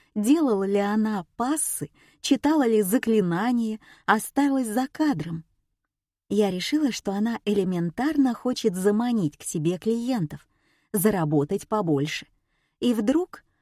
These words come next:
как говаривала моя бабушка, такой пердюмонокль. Алёна милосердна и бескорыстна. Но, простите, зачем тогда она решила принять участие в телепрограмме?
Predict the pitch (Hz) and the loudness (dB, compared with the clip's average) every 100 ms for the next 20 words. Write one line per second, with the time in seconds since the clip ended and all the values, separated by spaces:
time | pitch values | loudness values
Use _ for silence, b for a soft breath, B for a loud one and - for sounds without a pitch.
0 | _ - 269 180 220 226 247 214 185 190 | _ 2 2 4 4 4 4 2 2 2
1 | 208 214 180 160 170 262 294 302 - 277 | 2 2 2 2 2 2 2 0 0 -2
2 | 285 _ 185 165 - 285 311 294 240 233 | -2 _ -4 -4 0 4 4 2 0 0
3 | 202 185 220 208 202 196 185 147 - 147 | -2 0 2 2 0 0 0 0 -4 -14
4 | 156 _ _ _ _ _ _ _ _ _ | -14 _ _ _ _ _ _ _ _ _
5 | _ _ 185 175 156 220 285 254 208 170 | _ _ -2 0 0 2 2 2 0 0
6 | 151 - - 208 269 196 214 220 - 202 | -2 -4 -2 -2 -2 -2 -2 -2 -6 -6
7 | 175 208 - 208 202 180 - - - _ | -4 -4 -6 -6 -6 -6 -8 -14 -18 _
8 | _ _ _ _ _ _ 185 185 185 - | _ _ _ _ _ _ -4 -4 -8 -10
9 | 202 214 - 240 185 - - _ _ _ | -8 -8 -6 -6 -6 -12 -20 _ _ _
10 | 175 160 - 277 294 180 165 160 151 143 | -4 -2 0 0 0 -2 -2 0 0 2
11 | 185 254 220 - 240 208 170 160 208 - | 0 0 -2 0 0 0 -2 0 -2 -4
12 | 156 - 135 151 - 208 208 - 180 180 | -6 -6 -6 -8 -8 -6 -6 -4 -4 -4
13 | - 220 226 277 254 160 | -6 -6 -2 0 0 -2